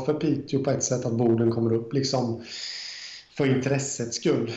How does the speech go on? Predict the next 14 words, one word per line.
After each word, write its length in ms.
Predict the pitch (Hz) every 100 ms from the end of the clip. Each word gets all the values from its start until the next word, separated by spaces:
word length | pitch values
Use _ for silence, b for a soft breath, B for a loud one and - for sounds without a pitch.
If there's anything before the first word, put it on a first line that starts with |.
| B
Eh, 800 | 139 123 123 120 120 117 117 117
att 80 | 117
de 160 | 120 113
får 220 | 110 117
en 80 | 123
antagonist. 800 | 131 147 147 165 147 - - -
Men 220 | 131 127
å 40 |
andra 180 | 131 131
sidan 380 | 135 147 143 135
känns 220 | 135 135
det 60 | -
som 280 | 135 123 120
att 200 | -